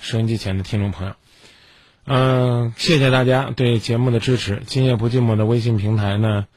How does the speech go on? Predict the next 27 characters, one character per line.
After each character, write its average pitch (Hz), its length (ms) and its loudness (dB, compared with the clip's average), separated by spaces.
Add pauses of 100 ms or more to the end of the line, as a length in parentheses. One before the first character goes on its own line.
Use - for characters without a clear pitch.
(600)
转 131 200 2
眼 123 120 4
之 120 140 2
间 120 260 2
已 107 60 2
经 113 160 0
增 123 180 0
加 120 140 2
了 117 100 2
两 107 180 0
百 117 140 0
多 101 140 0
名 95 160 0
粉 92 180 -6
丝， - 280 -12
现 110 260 -2
在 110 160 0
呢 98 180 -2
将 113 300 -2
近 101 280 -2
两 85 200 -6
千 113 260 -4
九 101 160 -2
百 110 160 -4
人 64 160 -10
了。 85 140 -14 (800)
好， 127 200 2